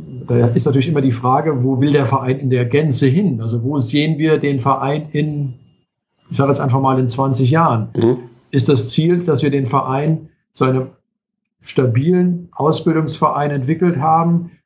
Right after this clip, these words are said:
Speaker 1: der in zwanzig Jahren mit seiner ersten Mannschaft erfolgreich in Liga X spielt? Ähm,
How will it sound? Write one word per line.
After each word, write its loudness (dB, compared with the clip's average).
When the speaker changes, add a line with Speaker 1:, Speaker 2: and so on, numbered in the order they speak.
Speaker 1:
der 2
in 0
zwanzig -2
Jahren 2
mit 2
seiner 2
ersten 2
Mannschaft 0
erfolgreich 0
in 2
Liga 0
X -2
spielt? -2
Ähm, -2